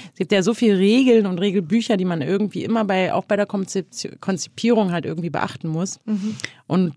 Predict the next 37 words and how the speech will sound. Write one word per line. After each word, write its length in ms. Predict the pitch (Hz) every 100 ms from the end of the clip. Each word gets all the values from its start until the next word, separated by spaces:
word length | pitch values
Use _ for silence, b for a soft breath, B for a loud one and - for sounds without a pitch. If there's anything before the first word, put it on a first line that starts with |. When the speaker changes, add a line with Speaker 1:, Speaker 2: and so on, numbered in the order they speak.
| 139
Speaker 1:
ähm, 440 | 175 180 175 175 -
deswegen, 640 | 180 - 190 190 190 180 - 165
das 160 | 175 165
ist, 300 | 175 - -
das 180 | - 151
ist 180 | 147 -
egal, 360 | 139 123 151 147
wo 120 | 147
im 100 | 147
Fernsehen 440 | - 151 147 156
halt, 280 | 151 143 - - B B B B B B
glaub 220 | - 160
ich, 100 | 156
immer 140 | - 156
ein 80 | 151
bisschen 300 | 147 - -
schwieriger. 560 | - 185 180 160 156
Und 60 | 156
dann 120 | 156
kommt 220 | 135 196
einer 180 | 127 165
und 60 | 160
sagt, 220 | 165 156
„Nee, 300 | 196 220 208
das 180 | 180 -
können 140 | 208
wir 60 | 196
ja 60 | 185
nicht 180 | 190
machen, 460 | - 190 185 160 156
weil 220 | - 156
das 200 | 156 202
Speaker 2:
Das 80 | 175
sind 180 | 214 233
doch 60 | 170
Speaker 1:
oder“ 80 | 170
Speaker 2:
alles 220 | -